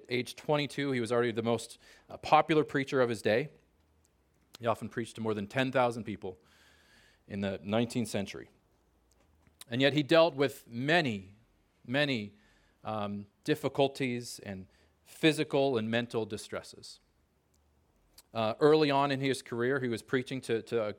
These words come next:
crowd of thousands of people, and a, a, a few guys decided to pull a prank and started yelling, "Fire, fire."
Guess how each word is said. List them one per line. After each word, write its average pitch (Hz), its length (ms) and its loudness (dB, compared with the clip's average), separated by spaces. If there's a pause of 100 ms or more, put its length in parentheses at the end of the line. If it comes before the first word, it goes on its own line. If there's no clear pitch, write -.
(140)
crowd 131 320 4
of 120 100 -2
thousands 135 360 2
of 120 100 -8
people, 127 360 0
and 113 100 -2
a, 107 120 -6 (600)
a, 101 100 -8 (100)
a 113 60 -4
few 139 220 -2
guys 123 680 2
decided 120 360 -2
to 120 80 -2
pull 127 260 0
a 117 40 0
prank 151 360 0
and 113 100 -4
started 120 300 -2
yelling, 117 260 2
"Fire, 127 400 2
fire." 127 460 0